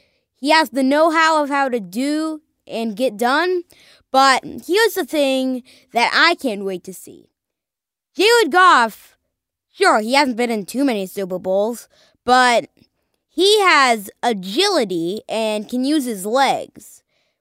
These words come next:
which that Tom Brady doesn't really have. Although he has the know-how, he doesn't have the speed,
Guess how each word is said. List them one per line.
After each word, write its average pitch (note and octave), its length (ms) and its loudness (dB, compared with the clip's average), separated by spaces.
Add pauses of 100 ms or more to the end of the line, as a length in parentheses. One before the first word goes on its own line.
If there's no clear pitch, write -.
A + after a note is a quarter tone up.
which C#4 560 2
that F4 380 4 (320)
Tom C4+ 260 -2
Brady B3 560 -4 (280)
doesn't A#3 260 -2
really G#3+ 300 -4
have. F3 520 -8 (440)
Although E4 420 4
he E4 160 -2
has E4+ 180 0
the A#3+ 80 -8
know-how, B3+ 760 0 (260)
he A#3+ 120 -6
doesn't E4+ 280 0
have C#4+ 220 0
the G3+ 80 -8
speed, B3 600 -4